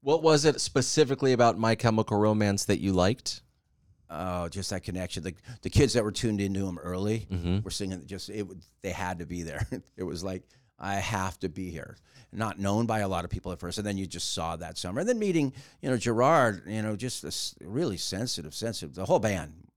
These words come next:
Speaker 2: Mikey, you know, and those
Speaker 1: Right.
Speaker 2: guys. Uh,
Speaker 1: Yeah.
Speaker 2: you know, I, I, I've been able to, and I'm, I'm, and seeing what's going on right now with them, great.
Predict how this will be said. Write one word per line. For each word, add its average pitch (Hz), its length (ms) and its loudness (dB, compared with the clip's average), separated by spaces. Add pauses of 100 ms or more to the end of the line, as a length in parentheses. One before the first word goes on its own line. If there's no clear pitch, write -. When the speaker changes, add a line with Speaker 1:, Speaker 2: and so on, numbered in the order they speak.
Speaker 2:
Mikey, 98 300 -8
you 87 300 -8
know, 87 140 -6
and 87 120 -6
those 92 160 -8
Speaker 1:
Right. 87 140 -2
Speaker 2:
guys. 85 240 -8
Uh, 78 240 -8
Speaker 1:
Yeah. 80 160 -2 (260)
Speaker 2:
you 95 120 -8
know, 90 80 -4
I, 87 260 -4
I, 71 160 -14
I've - 260 -12
been 92 120 -8
able 87 240 -6
to, 85 260 -6
and 95 100 -6
I'm, 104 160 -4
I'm, 110 140 -6 (320)
and 92 140 -10
seeing 101 240 -4
what's 92 140 -8
going 87 220 -8
on 85 140 -8
right 87 160 -8
now 87 180 -10
with 95 120 -12
them, 78 120 -12
great. 90 280 -12